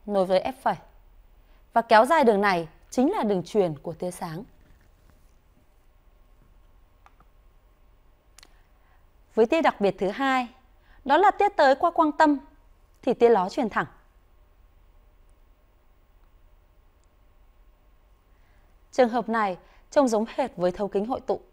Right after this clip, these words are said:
Với trường hợp thứ ba, tia tới qua tiêu điểm F thì tia ló song song với trục chính. Tia tới phải ở phía trước của thấu kính, trong khi tiêu điểm F lại ở phía sau của thấu kính. Vì thế,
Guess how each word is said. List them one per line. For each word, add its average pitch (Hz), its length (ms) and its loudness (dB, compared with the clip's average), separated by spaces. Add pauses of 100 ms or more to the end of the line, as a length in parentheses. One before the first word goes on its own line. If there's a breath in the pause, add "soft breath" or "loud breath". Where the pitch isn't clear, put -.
(2500 soft breath)
Với 233 140 4
trường 277 160 -2
hợp 220 180 -4
thứ 190 140 -4
ba, 240 300 -6 (360 soft breath)
tia 415 100 2
tới 262 220 4
qua 320 140 -2
tiêu 330 160 0
điểm 220 180 2
F 320 260 -4 (400)
thì 240 120 -4
tia 247 160 2
ló 196 280 2
song 247 180 -4
song 214 280 -6
với 180 100 -6
trục 202 160 -8
chính. 165 300 -8 (1500 soft breath)
Tia 302 100 6
tới 226 440 4 (340)
phải 247 120 4
ở 185 120 0
phía 190 160 -2
trước 403 260 -4
của 170 120 0
thấu 180 180 -6
kính, 190 300 -2 (640 soft breath)
trong 403 180 2
khi 403 100 0
tiêu 381 180 2
điểm 262 180 2
F 339 280 -4 (520)
lại 254 140 -2
ở 170 140 -6
phía 190 160 -8
sau 240 280 -4
của 160 120 -10
thấu 170 160 -8
kính. 185 300 -6 (760 soft breath)
Vì 320 140 2
thế, 294 360 0